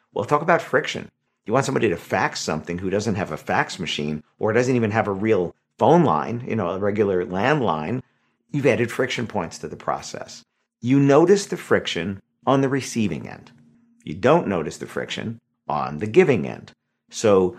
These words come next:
you, as a business, when you say,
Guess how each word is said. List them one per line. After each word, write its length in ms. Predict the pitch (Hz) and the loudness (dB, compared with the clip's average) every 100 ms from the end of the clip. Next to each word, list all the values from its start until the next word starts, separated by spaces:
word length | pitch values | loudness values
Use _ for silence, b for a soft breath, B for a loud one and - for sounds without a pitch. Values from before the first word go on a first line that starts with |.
| B 92 | B -2
you, 520 | 113 170 196 151 135 | 4 8 8 6 4
as 200 | 107 98 | 0 -2
a 40 | |
business, 580 | 90 98 92 85 90 - | 0 0 0 -6 -8 -6
when 200 | 80 80 | -4 0
you 220 | 117 143 | 0 0
say, 500 | 123 107 98 90 87 | -2 0 2 0 -2